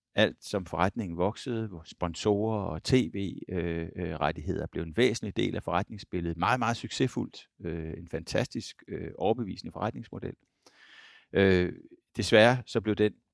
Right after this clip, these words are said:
økonomiske vækst altså ledsaget af meget, meget lukkede beslutningsgange og en helt,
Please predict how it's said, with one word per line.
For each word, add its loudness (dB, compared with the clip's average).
økonomiske -2
vækst -2
altså 0
ledsaget -2
af -6
meget, 4
meget 2
lukkede -2
beslutningsgange -4
og -4
en -6
helt, -4